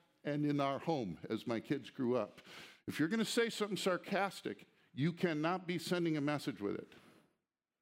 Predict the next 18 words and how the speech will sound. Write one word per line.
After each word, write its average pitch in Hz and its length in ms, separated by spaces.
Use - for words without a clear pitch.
So 160 160
when 151 180
the 127 80
staff 185 640
or 143 140
my 127 180
kids 190 640
ought 156 260
to 170 100
get 160 260
a 135 40
little 156 320
concerned 190 600
about 170 320
what 160 200
I'm 170 180
gonna 165 200
say, 185 400